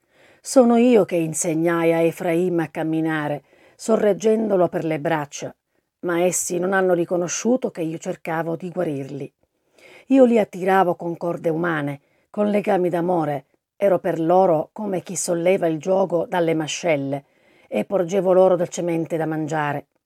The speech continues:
Israele non tornerà nel paese d'Egitto, ma l'assiro sarà il suo re, perché hanno rifiutato di convertirsi. La spada sarà brandita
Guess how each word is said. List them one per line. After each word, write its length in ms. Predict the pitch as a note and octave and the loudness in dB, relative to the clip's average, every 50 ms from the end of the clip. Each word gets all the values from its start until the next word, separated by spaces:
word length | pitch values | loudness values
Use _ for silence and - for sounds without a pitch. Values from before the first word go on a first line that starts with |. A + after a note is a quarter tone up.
| _ _ _ _ _ _ _ _ - | _ _ _ _ _ _ _ _ -14
Israele 520 | - F#3+ F3+ D#3 F3 F3 F3 E3+ F3 F3 | -10 -10 -8 -4 -2 0 2 4 4 4
non 240 | E3+ F3 F#3+ F#3+ F3 | 2 0 -2 -4 -6
tornerà 420 | - F#3 F3 E3 E3+ E3+ E3 D#3+ | -6 -6 -6 -4 -4 -4 -2 -2
nel 200 | D#3 D3+ D3+ D3 | -4 -4 -6 -8
paese 340 | - D3+ C#3 C#3+ D3 C#3 D#3+ | -8 -8 -8 -6 -6 -8 -8
d'Egitto, 600 | D3 D#3 D3 - E3 D3+ D3 _ - - C#3+ - _ _ _ _ _ _ _ _ _ - | -8 -8 -8 -8 -10 -12 -12 _ -14 -16 -16 -16 _ _ _ _ _ _ _ _ _ -2
ma 140 | - A3+ A3+ | 0 2 4
l'assiro 760 | G#3+ G#3 - - - - B3 B3+ C4+ C4 B3 G#3+ F3+ F3 _ _ | 4 4 4 2 -2 0 2 2 4 4 4 2 2 0 _ _
sarà 320 | _ - - F#3+ F3+ E3 E3 | _ -8 -2 0 2 2 2
il 100 | E3 D#3 | 0 -2
suo 220 | - - F3+ F3 | -4 -6 -4 -4
re, 260 | E3 E3 D3 C3+ - _ _ _ _ _ _ | -4 -4 -6 -8 -10 _ _ _ _ _ _
perché 320 | - F3+ D#3+ - - - F3+ | -12 -12 -12 -10 -4 -2 0
hanno 240 | F3 F3 F3 E3+ E3 | 0 2 2 2 0
rifiutato 580 | E3 D#3 - - E3 - F#3 F3 F3+ F3 F#3 | 0 -2 -6 -6 -8 -4 -2 -2 -2 -2 -4
di 80 | D#3+ D#3 | -8 -8
convertirsi. 880 | - E3+ E3 E3 D#3+ D#3 D3+ _ - G#3 F#3 - - - - - - _ _ _ _ _ _ _ _ _ - | -6 -4 -4 -4 -4 -6 -8 _ -10 -10 -10 -8 -8 -10 -10 -12 -14 _ _ _ _ _ _ _ _ _ -10
La 180 | - F3 E3 | -4 -4 -4
spada 580 | D#3 - - - G#3+ G3 G3+ G3+ F#3+ G3 G#3 A3 | -2 -4 -4 -2 0 0 2 2 2 0 -2 -4
sarà 420 | G#3+ - G3+ F3+ E3+ F3 F3 E3+ - _ _ | -4 -2 0 2 4 4 2 2 0 _ _
brandita 880 | - D#3+ G3 F#3 F3 E3 E3+ E3 D#3+ G3+ G#3 F#3+ D#3+ - E3+ D3 C#3 | -8 -4 -2 -2 0 0 -2 -2 -2 -2 -4 -4 -6 -8 -10 -10 -10